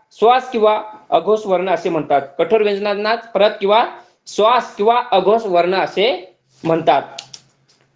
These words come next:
आता तुलनेत ज्यांचा उच्चार सौम्य, कोमल, मृदू होतो त्यांना मृदू व्यंजने म्हणतात. मृ-, मृदू व्यंजनांचा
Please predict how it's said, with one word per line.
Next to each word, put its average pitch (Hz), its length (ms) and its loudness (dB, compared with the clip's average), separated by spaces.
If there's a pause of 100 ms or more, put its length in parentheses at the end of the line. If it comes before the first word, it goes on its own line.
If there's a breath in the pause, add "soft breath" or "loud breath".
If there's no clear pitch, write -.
(180)
आता 240 160 2
तुलनेत 240 440 2 (200)
ज्यांचा 202 320 0
उच्चार 214 500 -2
सौम्य, 196 560 0 (320)
कोमल, 180 460 2 (160)
मृदू 190 360 2
होतो 156 520 0 (160)
त्यांना 165 260 0
मृदू 160 300 0
व्यंजने 151 340 0
म्हणतात. 120 320 -8 (600)
मृ-, 196 340 0 (140)
मृदू 196 300 2
व्यंजनांचा 233 640 0